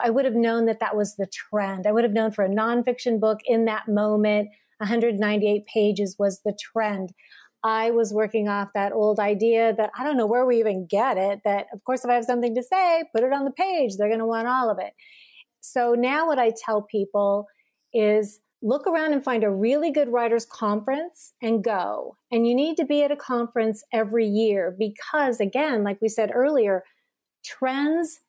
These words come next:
change in the writing industry and the publishing industry. You need to know them.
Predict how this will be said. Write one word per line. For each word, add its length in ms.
change 720
in 240
the 100
writing 760
industry 720
and 100
the 80
publishing 560
industry. 420
You 180
need 280
to 140
know 480
them. 320